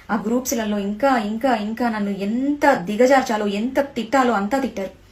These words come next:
ఇవే కాకుండా క్రిస్టియన్ పేజెస్ దగ్గరికి వెళ్ళి, క్రిస్టియన్ అమ్మాయిల్ని నేను ట్రోల్ చేపిస్తున్నానని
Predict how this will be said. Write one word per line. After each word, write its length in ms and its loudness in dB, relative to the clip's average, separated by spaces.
ఇవే 200 6
కాకుండా 420 -2
క్రిస్టియన్ 500 -2
పేజెస్ 240 -2
దగ్గరికి 280 -4
వెళ్ళి, 280 -4
క్రిస్టియన్ 340 4
అమ్మాయిల్ని 380 4
నేను 240 4
ట్రోల్ 280 8
చేపిస్తున్నానని 720 -2